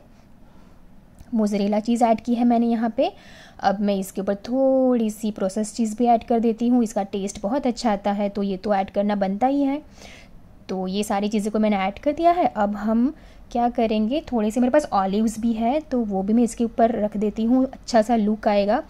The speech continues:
अगर आपके पास चेरी टोमेटो है तो आप वो भी ऐड कर सकते हो। अ, मतलब वेजीज आप कोई भी चाहो तो ऐड कर सकते हो, मतलब सारे वेजीज बहुत अच्छे लगेंगे इसके साथ। जो मतलब कैप्सिकम वैक्सिकम जो भी आपके पास अवेलेबल हो वो आप ऐड कर सकते हो।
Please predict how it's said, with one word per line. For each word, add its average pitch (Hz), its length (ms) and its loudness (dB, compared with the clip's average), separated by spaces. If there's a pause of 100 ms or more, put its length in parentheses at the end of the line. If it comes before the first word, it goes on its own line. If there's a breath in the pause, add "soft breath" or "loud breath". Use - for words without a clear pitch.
(300 loud breath)
अगर 220 200 8
आपके 214 160 4
पास 247 160 4
चेरी 196 300 2
टोमेटो 240 440 4
है 240 220 6
तो 240 120 0
आप 202 140 2
वो 202 200 0
भी 233 160 2
ऐड 240 200 6
कर 233 160 0
सकते 220 360 -4
हो। 220 260 -2 (560 loud breath)
अ, 240 120 -6
मतलब 320 380 -2
वेजीज 247 380 2
आप 277 140 2 (200)
कोई 240 300 4
भी 254 160 6
चाहो 240 240 4
तो 214 120 2
ऐड 202 160 2
कर 208 160 0
सकते 208 320 -4
हो, 226 140 0
मतलब 262 200 0
सारे 202 340 -4
वेजीज 208 260 -4
बहुत 208 200 -2
अच्छे 208 220 -4
लगेंगे 208 320 -2
इसके 208 240 -6
साथ। 233 200 -4 (720 loud breath)
जो 196 160 -4
मतलब 196 400 -2
कैप्सिकम 190 400 -4
वैक्सिकम 196 360 -4
जो 190 160 -4
भी 196 120 -4
आपके - 180 -6
पास 196 140 -4
अवेलेबल 190 320 0
हो 339 100 4
वो 254 140 0
आप 180 160 4
ऐड 185 120 0
कर 202 140 -2
सकते 233 300 -6
हो। 370 160 0